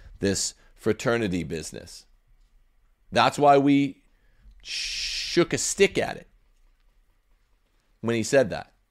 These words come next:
That's why we're shaking a stick at what Francis is saying. Maybe Barron meant it, maybe he didn't, but Pope Francis definitely means it. Religious indifferentism. All religions are the same. It doesn't really matter which one you have.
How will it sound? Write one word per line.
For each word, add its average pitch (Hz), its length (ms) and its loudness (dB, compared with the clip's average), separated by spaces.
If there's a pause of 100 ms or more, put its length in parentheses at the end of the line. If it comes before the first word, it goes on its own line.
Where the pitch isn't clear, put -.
(380)
That's 120 220 6
why 151 80 6
we're 135 120 8
shaking 139 400 0
a 113 40 -2
stick 143 280 -2
at 92 120 -2
what 101 180 -4
Francis 120 480 -6
is - 80 2
saying. - 340 -4 (840)
Maybe 175 680 4
Barron 143 640 2
meant 127 280 0
it, - 100 0
maybe 113 240 4
he 101 60 0
didn't, 85 260 -4
but 92 200 -6
Pope 175 200 6
Francis 151 460 2
definitely 104 580 2
means 82 340 -6
it. - 160 -18 (500)
Religious 101 840 -4 (800)
indifferentism. 92 920 -4 (720)
All 110 200 0
religions 107 540 -2
are 95 80 -2
the 87 80 -6
same. 85 320 -8
It 85 100 -12
doesn't 110 300 -4
really 104 240 -2
matter 90 280 -4
which 82 240 -8
one 80 200 -8
you 76 100 -10
have. 73 380 -10